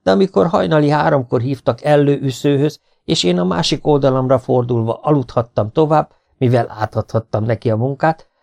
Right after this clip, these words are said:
ez az érzésem szeretetté mélyült. Johnnak megvoltak a maga elképzelései a gyógyításról, és bátran hangoztatta őket. Egyszer Siegfried mindkettőnket ott talált a műtőbe. "Arról az induktotermről olvastam.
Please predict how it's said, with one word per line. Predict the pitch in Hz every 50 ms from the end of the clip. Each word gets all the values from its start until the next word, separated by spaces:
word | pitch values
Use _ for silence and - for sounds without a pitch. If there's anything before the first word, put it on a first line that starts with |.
| _ _
ez | - 247 208 190
az | 175 151 160
érzésem | 156 147 135 135 135 117 - - 123 110
szeretetté | - - 117 107 107 98 - - 98 - _ - 110 101
mélyült. | 95 95 92 92 90 90 87 85 _ _ _ _ _ _ _ _ _ _ _ _ _ _ _ _ _ _ _
Johnnak | - 208 226 208 196 190 175 160 -
megvoltak | - 143 143 127 127 131 127 120 127 120 -
a | 123
maga | 117 117 113 117 120 107
elképzelései | 110 113 110 - - 120 107 117 117 113 110 113 110 - - 110 110 113
a | 110 110
gyógyításról, | 107 113 110 110 107 110 110 - - 113 110 104 - - 107 104 - _ _ _ _ _ _
és | - 208 202
bátran | - - - 202 - - 110 107 104
hangoztatta | 104 113 110 104 104 110 - - 110 101 - - - 98
őket. | 98 95 92 - - - _ _ _ _ _ _ _ _ _ _ _
Egyszer | - 175 170 - - 208 196 196
Siegfried | - - 120 - _ - 139 131 -
mindkettőnket | 123 110 104 - - 110 - _ - 113 113 107 117 110 -
ott | 113 - _
talált | - 110 110 107 107 107 -
a | 113
műtőbe. | 104 107 107 104 - - 104 101 98 101 - _ _ _ _ _ _ _ _ _ _ _ _ _ _ _ _ _
"Arról | - - 226 214 196 185 180 180 185
az | 180 165 -
induktotermről | - 226 214 175 175 160 - - 170 151 - - 147 147 139 127 120 127 131 123 -
olvastam. | 117 120 117 117 113 113 110 - - - 110 98